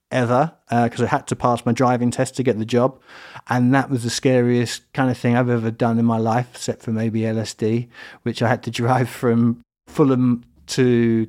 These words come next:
Kilburn, which should take about half an hour in traffic. Took me three hours. I remember my feet, uh, like, li-, like, kinda shaking on the clutch going round Hyde Park Corner. So it's a big learning curve.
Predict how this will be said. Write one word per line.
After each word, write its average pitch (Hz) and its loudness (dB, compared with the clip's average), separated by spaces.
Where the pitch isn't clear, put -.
Kilburn, 131 2
which 131 -2
should - 0
take 151 0
about 127 0
half 127 0
an 123 0
hour 135 2
in 120 -2
traffic. 139 -2
Took 135 2
me 127 0
three 131 0
hours. 123 0
I 123 4
remember 135 6
my 123 4
feet, 131 0
uh, 113 0
like, 113 -4
li-, 107 -6
like, 107 -6
kinda 107 -4
shaking 123 0
on 104 -2
the 101 -4
clutch - -4
going 113 2
round 110 0
Hyde 117 0
Park 107 -2
Corner. 107 0
So 175 0
it's 165 4
a 147 0
big 151 -2
learning 143 4
curve. 104 -2